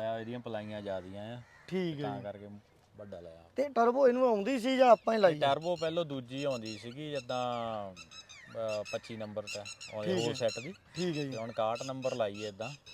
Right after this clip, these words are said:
Speaker 2: ਇਹ ਕਿਹੜੀ
Speaker 1: ਬੂਸਟ
Speaker 2: ਕ-,
Speaker 1: ਵਧਾਇਆ, ਗੈਰਟ ਦਾ ਜੀ।
Speaker 2: ਅੱਛਾ, ਗੈਰਟ ਦਾ। ਗੈਰਟ ਵਾਲੀ ਟਰਬੋ ਸਿਟੀ ਮਾਰਦੀ ਹੈ ਜਾਂ ਦੂਸਰੀ?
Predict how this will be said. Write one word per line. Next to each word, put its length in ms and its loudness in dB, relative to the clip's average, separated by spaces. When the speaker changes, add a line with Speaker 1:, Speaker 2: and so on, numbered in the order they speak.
Speaker 2:
ਇਹ 180 6
ਕਿਹੜੀ 200 4
Speaker 1:
ਬੂਸਟ 120 -2
Speaker 2:
ਕ-, 40 6
Speaker 1:
ਵਧਾਇਆ, 440 0
ਗੈਰਟ 300 2
ਦਾ 160 -2
ਜੀ। 120 -8
Speaker 2:
ਅੱਛਾ, 160 -6
ਗੈਰਟ 360 0
ਦਾ। 160 -8
ਗੈਰਟ 340 12
ਵਾਲੀ 220 8
ਟਰਬੋ 360 8
ਸਿਟੀ 300 2
ਮਾਰਦੀ 400 8
ਹੈ 60 12
ਜਾਂ 140 12
ਦੂਸਰੀ? 460 -2